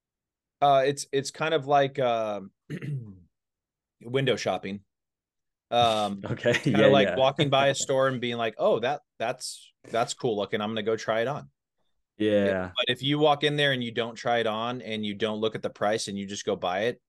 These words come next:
Speaker 1: um, you might miss, you know, you might miss on it. Um, so video is prevalent. Uh, obviously covid changed all that. Um, speaking from being a Division One coach during covid where we couldn't go out and see anybody, we missed a lot.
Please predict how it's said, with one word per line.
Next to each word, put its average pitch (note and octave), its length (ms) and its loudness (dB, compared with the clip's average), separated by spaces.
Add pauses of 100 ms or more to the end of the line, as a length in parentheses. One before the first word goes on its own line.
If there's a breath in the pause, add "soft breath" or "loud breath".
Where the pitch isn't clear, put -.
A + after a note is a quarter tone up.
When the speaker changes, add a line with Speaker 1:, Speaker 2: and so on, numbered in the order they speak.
Speaker 1:
um, F#2+ 500 -8 (640)
you G2 240 -8
might G#2+ 240 -4
miss, G2+ 300 -6
you G#2+ 140 -6
know, F2+ 220 -8
you G2 200 -10
might G2+ 220 -6
miss F#2 220 -8
on D2+ 160 -10
it. C#2+ 100 -16 (540)
Um, G2 340 0
so A#2 400 0
video C3+ 400 2
is C3+ 180 -2
prevalent. C#3 440 -2 (140)
Uh, A#2 180 -4
obviously A#2 420 -2
covid A#2 420 -2
changed A2+ 360 -6
all A2+ 140 2
that. A#2+ 260 0 (380)
Um, F#2 480 -4 (300)
speaking A#2+ 500 -6
from A2 360 -2
being A2+ 220 -6
a A2+ 40 -2
Division A2 440 -2
One A2 140 -6
coach A#2 500 -4 (160)
during A2 280 -4
covid G#2+ 420 -2
where G#2+ 180 -2
we F#2+ 120 -10
couldn't A2 320 -8
go G#2 140 0
out G#2 120 2
and G2 100 -12
see A2 200 -8
anybody, A2+ 440 -4
we G#2+ 200 -6
missed G#2 360 -4
a G2+ 60 -2
lot. F2 320 -4